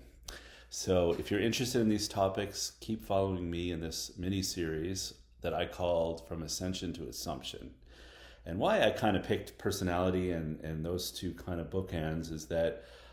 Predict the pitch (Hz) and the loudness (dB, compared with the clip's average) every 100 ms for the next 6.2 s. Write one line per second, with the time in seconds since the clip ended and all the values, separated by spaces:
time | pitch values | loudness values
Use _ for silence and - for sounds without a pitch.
0 | - 107 113 110 98 92 90 - - - | -8 -2 2 4 4 4 2 -6 -14 -10
1 | - 110 98 90 87 82 - 82 80 113 | 0 2 4 2 2 0 -2 -2 0 4
2 | 127 117 131 117 - 92 90 87 87 85 | 4 6 2 0 0 0 0 0 2 0
3 | - 87 85 85 78 71 82 95 82 - | -2 -4 -2 0 0 -2 -4 -4 -4 -4
4 | 78 78 78 78 78 - 82 - - - | -6 -6 -8 -8 -10 -8 -6 -6 -8 -6
5 | 82 71 - 90 82 78 78 85 82 80 | -6 -4 -2 -2 -2 -6 -6 -6 -6 -6
6 | 71 | -8